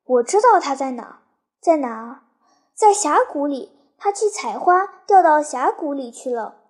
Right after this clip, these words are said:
根鸟将那根布条递给那个叫朱长水的汉子。朱长水看完条子，笑了。“我的小女儿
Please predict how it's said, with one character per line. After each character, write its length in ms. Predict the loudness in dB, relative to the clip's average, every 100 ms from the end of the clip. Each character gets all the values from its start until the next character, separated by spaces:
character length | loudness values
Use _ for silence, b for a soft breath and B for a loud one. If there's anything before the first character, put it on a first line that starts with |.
| _ _ _
根 260 | 0 0 0
鸟 240 | -4 -4 B B B
将 340 | -6 -4 -6
那 160 | -6 -4
根 220 | -6 -2
布 160 | 0
条 380 | -2 -4 -10 -12 b b b
递 180 | -8 -4
给 280 | -4 -6 -8
那 240 | -10 -10
个 200 | -10 -14 b b -4
叫 360 | -2 0 -2
朱 220 | -6 -4 -4
长 260 | -2 -6
水 200 | -6 -8
的 80 | -8
汉 340 | -10 -6 -6 -6
子。 220 | -14 -20 _ _ _ _ _ _ _ _ _
朱 160 | -4
长 260 | -2 -2 -2
水 380 | 2 4 4 B B B
看 280 | -8 -4 -2
完 280 | -2 -4 -6
条 380 | -8 -8 -8 -6
子， 340 | -2 -2 -2 _ b b b
笑 440 | -12 0 2 2 0
了。 260 | -6 -16 _ _ _ _ _ _ _
“我 200 | -8 -6
的 120 | -4
小 320 | -6 -4 -4 -4
女 220 | -4 -6
儿 280 | -4 -8